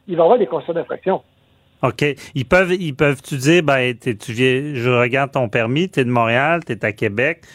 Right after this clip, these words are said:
Speaker 2: t'as pas d'affaires ici, puis je te donne une contravention ou ?
Speaker 1: J'ai, écoute, j'ai pas cette,
Speaker 2: <laughs>
Speaker 1: euh, j'ai pas cette référence-là parce que ça a pas été fait.
Speaker 2: Ok.
Speaker 1: Mais, euh, je, je serais pas surpris que, euh,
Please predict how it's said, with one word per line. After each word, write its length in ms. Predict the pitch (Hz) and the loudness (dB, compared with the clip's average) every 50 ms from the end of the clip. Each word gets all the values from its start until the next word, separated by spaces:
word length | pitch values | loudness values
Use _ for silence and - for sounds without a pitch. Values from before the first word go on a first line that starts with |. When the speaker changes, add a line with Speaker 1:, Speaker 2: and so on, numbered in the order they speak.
| - - - _ - | -20 -20 -20 _ -6
Speaker 2:
t'as 100 | - 113 | -6 -4
pas 140 | - - 117 | -2 -2 0
d'affaires 440 | 110 120 113 - - 123 123 117 107 | 0 0 -2 0 0 -2 -2 -2 -4
ici, 360 | 107 104 - - - 147 156 | -6 -8 -10 -8 -8 -8 -8
puis 120 | 147 - | -8 -10
je 60 | - - | -8 -4
te 80 | 135 120 | -2 0
donne 220 | 117 120 120 123 | 2 2 2 2
une 320 | 123 117 117 117 113 113 104 | 2 2 2 2 2 0 0
contravention 760 | - 123 120 113 117 120 117 117 117 117 113 - - 175 220 277 | 0 0 0 2 2 0 0 2 2 0 0 0 -2 -4 -4 -4
ou ? 220 | 285 240 202 156 127 - _ _ _ _ _ _ _ _ _ _ _ _ _ _ _ _ - 196 | -4 -4 -4 -4 -6 -8 _ _ _ _ _ _ _ _ _ _ _ _ _ _ _ _ -8 -2
Speaker 1:
J'ai, 380 | - 240 - 220 233 233 220 - - - | 0 2 4 4 4 4 2 0 -2 -2
écoute, 260 | 202 180 - 294 349 277 190 | -2 0 2 2 2 2 2
j'ai 140 | 233 233 | 2 2
pas 220 | 233 - 330 320 - - - | 2 2 0 0 0 0 0
cette, 300 | 254 247 247 262 262 - | 2 4 4 4 2 2
Speaker 2:
<laughs> 0 | |
Speaker 1:
euh, 240 | 220 202 190 185 175 - | 2 2 2 2 2 0
j'ai 80 | 208 208 | -2 -4
pas 140 | - 269 269 | -4 -2 0
cette 140 | - 262 254 | 0 0 2
référence-là 640 | 220 240 226 - 247 220 226 226 208 196 - - 349 381 | 2 0 2 4 2 4 4 4 4 2 0 -2 -6 0
parce 140 | - 349 - | -2 -2 -2
que 100 | - 254 247 - | -2 -4 -2 2
ça 120 | 247 220 | 2 2
a 60 | 220 | 2
pas 160 | 233 - 269 | 2 0 0
été 220 | 269 - - 208 185 - - | 0 0 0 -2 -2 -2 0
fait. 180 | - 196 190 196 _ _ _ _ _ _ _ - - | 0 0 0 -2 _ _ _ _ _ _ _ -4 -2
Speaker 2:
Ok. 100 | 190 180 | 0 2
Speaker 1:
Mais, 240 | 190 196 190 190 | 4 4 4 4
euh, 320 | 190 185 185 185 180 185 185 180 - - | 4 4 4 4 4 4 2 0 -2 -10
je, 60 | 208 214 190 214 | -12 -12 -12 -14
je 80 | - - | -14 -8
serais 160 | - 202 202 202 | 0 0 0 2
pas 140 | 285 285 254 - | 2 0 0 0
surpris 420 | 294 226 - - 240 254 311 247 | -6 -6 -6 -4 -4 -4 -4 -2
que, 100 | - - | 2 4
euh, 400 | 233 240 247 240 233 214 202 196 | 4 6 6 6 6 6 4 4